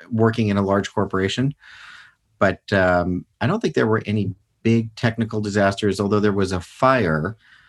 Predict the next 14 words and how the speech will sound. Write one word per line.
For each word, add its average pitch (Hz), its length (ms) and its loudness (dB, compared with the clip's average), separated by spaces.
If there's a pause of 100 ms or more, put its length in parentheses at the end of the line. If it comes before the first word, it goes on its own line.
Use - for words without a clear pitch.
(340)
where 92 680 2
the 90 260 0
fire 127 320 2
department 98 540 -4
came 98 320 -2
in 95 340 0
and 90 220 -2 (460)
they 123 100 2
had 160 200 0
some 135 160 0
kind 120 220 2
of 98 140 0
really 151 340 2
elaborate, 107 840 0